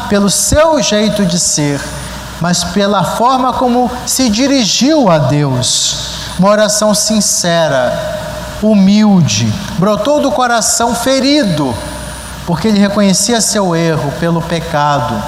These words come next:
Façamos isso diante do Senhor. Ele reconheceu suas fraquezas. O fariseu não rezou, ele só julgou. Ele só olhou para o outro com crítica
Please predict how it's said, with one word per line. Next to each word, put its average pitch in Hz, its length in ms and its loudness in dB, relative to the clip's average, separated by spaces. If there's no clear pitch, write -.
Façamos 262 760 2
isso - 420 -2
diante 165 420 2
do 151 140 2
Senhor. 135 500 0
Ele 180 160 4
reconheceu 202 600 2
suas 214 260 0
fraquezas. 165 920 0
O 202 80 2
fariseu 277 720 2
não 311 240 2
rezou, 160 760 0
ele 254 200 0
só 294 340 2
julgou. 180 920 0
Ele 226 180 2
só 285 300 2
olhou 277 260 4
para 262 240 0
o 247 60 2
outro 277 380 2
com 262 240 -2
crítica 185 840 -2